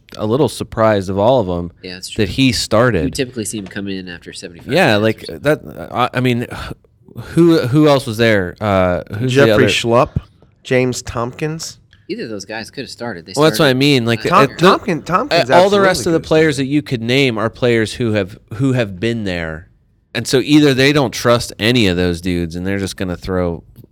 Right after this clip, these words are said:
Speaker 1: I mean, just take the pedigree of a Manchester United player and throw him out there.
Speaker 2: To a man, I, I agree with you, Dave.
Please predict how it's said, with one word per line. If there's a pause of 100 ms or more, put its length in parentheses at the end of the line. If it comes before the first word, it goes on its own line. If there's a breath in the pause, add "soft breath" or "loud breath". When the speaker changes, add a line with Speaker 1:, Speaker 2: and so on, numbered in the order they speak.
(100)
Speaker 1:
I
mean,
just
take
the
pedigree
of
a
Manchester
United
player
and
throw
him
out
there. (100)
Speaker 2:
To
a
man, (1300)
I, (140)
I
agree
with
you,
Dave.